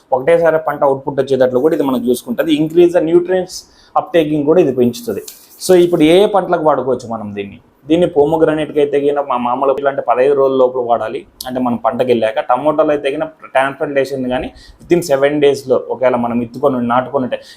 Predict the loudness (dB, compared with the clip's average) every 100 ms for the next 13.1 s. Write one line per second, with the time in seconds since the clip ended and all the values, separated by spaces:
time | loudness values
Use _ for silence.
0 | -4 0 2 2 2 2 4 2 2 0
1 | 0 2 2 2 0 0 0 -2 0 -2
2 | 0 -2 -2 -2 -4 -6 -8 -2 0 0
3 | 0 -6 -6 -6 -8 -10 -8 0 0 2
4 | -2 -4 -6 -6 -6 -2 -2 0 -2 -2
5 | -4 -4 -4 -4 -4 -6 -6 -4 -6 -6
6 | -2 -2 -2 -6 -6 -6 -8 -6 -6 -6
7 | -8 -12 -14 -18 -20 -16 -2 0 2 -2
8 | -2 -4 -4 0 2 4 2 0 0 0
9 | -2 2 4 6 4 2 0 0 0 2
10 | 2 2 2 2 0 2 0 0 0 0
11 | 2 2 0 -2 0 2 2 0 0 0
12 | -2 0 0 0 -2 -2 -2 -4 -4 -2
13 | -2